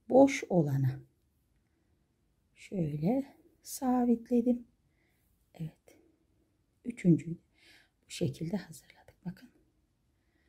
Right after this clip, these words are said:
Şöyle göstereyim. Bir zincir çekiyorum. Bir defa doladım.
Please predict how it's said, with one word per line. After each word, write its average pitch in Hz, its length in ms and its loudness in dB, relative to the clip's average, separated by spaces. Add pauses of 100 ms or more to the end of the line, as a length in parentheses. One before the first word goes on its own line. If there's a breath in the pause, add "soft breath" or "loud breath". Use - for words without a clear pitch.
(760)
Şöyle 170 460 -8
göstereyim. - 760 -10 (1700 soft breath)
Bir 302 120 10
zincir 311 400 12
çekiyorum. 226 600 2
Bir 269 220 8
defa 156 460 0
doladım. 277 600 4